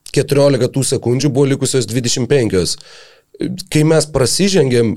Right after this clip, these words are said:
nes toj, sakykim, a, kai tik tai pusė aikštės žaidi, atrodė, kad jie turėjo labai, labai gerai žinojo, kur kas bus ir jie sudegino labai daug sekundžių. Ir galbūt jie tokiu būdu netgi turėjo,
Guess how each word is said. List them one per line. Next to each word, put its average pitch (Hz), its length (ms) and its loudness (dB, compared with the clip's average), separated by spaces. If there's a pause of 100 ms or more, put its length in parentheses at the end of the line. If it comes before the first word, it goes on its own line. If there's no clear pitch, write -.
(160)
nes 135 220 0 (580)
toj, 156 320 4
sakykim, 143 640 0
a, 127 280 2
kai 139 180 0
tik 151 200 -4
tai 151 120 2
pusė 151 420 0
aikštės 151 420 0
žaidi, 120 300 2 (440)
atrodė, 156 480 2
kad 156 220 0
jie 151 240 0
turėjo 156 400 4
labai, 147 280 2
labai 151 360 4
gerai 147 320 4
žinojo, 131 480 2
kur 143 220 0
kas 131 200 2
bus 143 380 0
ir 143 160 2
jie 143 160 4
sudegino 139 600 0
labai 135 260 2
daug 135 180 0
sekundžių. 117 480 0 (460)
Ir 120 140 2
galbūt 170 680 0
jie 147 300 2
tokiu 165 380 -2
būdu 131 360 2
netgi 151 280 2
turėjo, 143 500 4